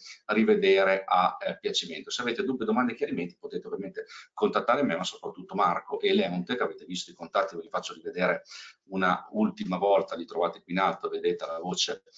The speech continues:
contatti, trovate, vedete l'indirizzo telefonico, quindi il numero di telefono e l'indirizzo,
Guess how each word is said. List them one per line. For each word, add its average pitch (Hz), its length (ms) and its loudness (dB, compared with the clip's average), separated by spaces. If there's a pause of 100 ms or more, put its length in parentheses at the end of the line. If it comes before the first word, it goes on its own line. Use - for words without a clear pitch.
(180)
contatti, - 600 0
trovate, - 440 -4
vedete 85 540 -4
l'indirizzo 87 1200 -2
telefonico, - 500 2
quindi 82 180 -12
il 82 60 -14
numero 90 200 -10
di - 60 -12
telefono 104 420 2 (200)
e 107 140 4
l'indirizzo, 92 760 0